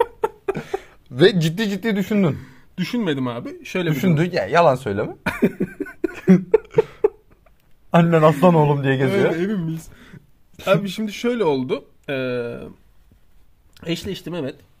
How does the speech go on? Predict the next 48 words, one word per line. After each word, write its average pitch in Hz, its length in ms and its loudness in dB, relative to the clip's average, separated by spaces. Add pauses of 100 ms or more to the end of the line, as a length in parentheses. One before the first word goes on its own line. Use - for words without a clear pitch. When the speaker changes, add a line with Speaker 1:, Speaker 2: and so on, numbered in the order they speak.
(100)
Speaker 2:
Eşleştim. 143 460 -10
Ben 196 140 -6
görmemiştim 139 480 -6
ama. 101 120 -20 (680)
Hani 117 100 -16
Speaker 1:
Trans 156 260 4
olduğunu 135 220 0
görmemiştim. 90 340 0
Speaker 2:
Okumadım. 147 320 -6 (260)
Speaker 1:
Ha, 143 180 -4
Speaker 2:
Ben 139 100 -2
Speaker 1:
okumadın. 127 280 0
Speaker 2:
bikinili 147 220 -4
bir 135 60 -6
fotoğraf 214 420 -6
gördüm, 226 240 -4
kaydırdım. 147 440 -4 (220)
Speaker 1:
Tamam, 123 300 0 (160)
haklı. - 380 0
Speaker 2:
Yani, 180 200 0
heh. 175 160 -4
Speaker 1:
Evet, 143 260 0
okey. 135 280 -8
Speaker 2:
Devamına 226 380 0
bakmadım. 123 460 -6
Sonra 294 420 -6 (240)
dönüş 277 300 -2
geldi, 117 340 -4
"Ne 123 60 -6
haber?" 113 360 -6
diye. - 200 -10 (480)
Dedim 349 200 -8
ki, 208 140 -12
"Allah 208 260 -2
Allah, 135 220 -4
kim 254 280 -4
bu 175 60 -2
acaba?" 120 380 -6
diye. 370 180 -14
Unutuyorum 185 440 -6
çünkü 120 200 -16
yani. 110 120 -12
Rast-, 156 260 -6
çünkü 147 160 -6
herkes 208 240 -4
sağa 120 140 -12
atıyorum. - 380 -16
Hani - 120 -16